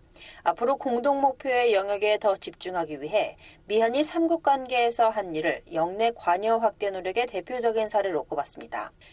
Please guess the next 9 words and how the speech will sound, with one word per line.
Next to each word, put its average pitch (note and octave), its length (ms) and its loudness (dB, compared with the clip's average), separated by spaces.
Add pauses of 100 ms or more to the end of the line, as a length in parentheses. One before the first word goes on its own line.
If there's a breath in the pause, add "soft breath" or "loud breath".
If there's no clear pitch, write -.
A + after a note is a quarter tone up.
(140 soft breath)
케멜 C4 300 2
부장관은 A#3+ 480 4
우크라이나 C4 540 4
전쟁이 A#3 560 2
인도태평양 G#3 880 0
지역에 F3+ 380 0
주는 F3 360 -8
교훈이 E3 400 -6
있다면 D3+ 480 -2